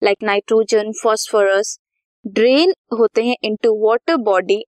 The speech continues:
और lake by rain water। लेक की फर्टिलिटी ज्यादा होती है, plants and animals proliferate करते हैं वहां पर। ऑर्गेनिक मैटर डिपॉजिट होना शुरू होता है at the bottom of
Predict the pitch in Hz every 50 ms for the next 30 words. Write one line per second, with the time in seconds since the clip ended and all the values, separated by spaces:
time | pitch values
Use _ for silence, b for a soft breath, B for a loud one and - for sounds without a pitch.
0 | _ _ - 233 262 311 330 269 254 214 196 190 - _ - 190 185 185 190 254
1 | 320 - _ _ _ _ _ - 196 220 214 202 202 190 202 190 180 - - -
2 | - _ _ _ _ _ _ _ _ _ _ _ _ _ _ _ _ _ _ _
3 | _ _ _ _ _ _ - 233 220 226 226 240 277 302 - _ - 359 359 -
4 | - 277 247 254 - 277 254 269 254 - 277 269 247 220 - 226 202 185 185 202
5 | 220 220 214 - - 233 226 247 269 302 - _ _ _ _ _ _ _ - 240
6 | 226 220 220 233 233 - 247 233 226 - - 208 202 208 208 226 269 - - -
7 | _ _ _ - 226 240 240 240 240 254 233 240 208 202 180 - _ - 196 185
8 | - - 208 226 190 180 180 208 190 190 - - - - _ _ _ _ _ _
9 | _ _ _ _ _ _ _ _ _ _ - - 240 240 240 247 247 240 254 294
10 | 320 - - 254 240 226 202 - - 190 196 196 202 196 226 - - 226 214 214
11 | 220 277 - - 254 247 233 226 220 226 - 240 220 233 233 233 226 - - 220
12 | 226 247 269 - - - 226 214 202 214 196 196 202 196 - - 226 226 214 202